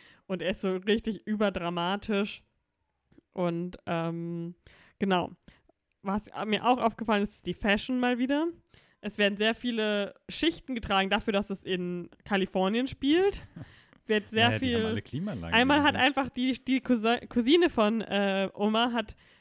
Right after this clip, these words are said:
Speaker 1: ähm, die hat so einen Neckholder-Top an, aber unter dem Neckholder-Top noch ein normales Spaghetti-Top oder so an.
Speaker 2: <laughs>
Speaker 1: Das einfach, hey, das macht überhaupt keinen Sinn. Und, ähm, was auch richtig viel war, waren,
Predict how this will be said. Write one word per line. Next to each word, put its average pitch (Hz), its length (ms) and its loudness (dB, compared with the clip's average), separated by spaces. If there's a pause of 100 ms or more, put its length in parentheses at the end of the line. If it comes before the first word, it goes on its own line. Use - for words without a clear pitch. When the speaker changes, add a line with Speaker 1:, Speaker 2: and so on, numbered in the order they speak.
(260)
Speaker 1:
ähm, 196 340 2
die 226 100 -2
hat 240 140 0
so 233 60 0
einen 208 100 0
Neckholder-Top 294 800 -2
an, 302 260 -4
aber 226 240 4
unter 381 320 4
dem 294 140 2
Neckholder-Top 254 840 2 (240)
noch 262 220 4
ein 277 160 0
normales 254 540 2
Spaghetti-Top 254 920 2
oder 214 220 2
so 196 160 0
an. 190 340 0 (180)
Speaker 2:
<laughs> - 200 -10
Speaker 1:
Das 285 100 2
einfach, 285 300 4
hey, 302 160 2
das - 140 -2
macht 302 140 6
überhaupt 254 280 4
keinen 339 320 0
Sinn. 196 380 -4 (640)
Und, 247 440 0
ähm, 226 260 2
was 262 220 2
auch 233 160 0
richtig 262 380 0
viel 240 240 4
war, 214 160 4
waren, 190 260 0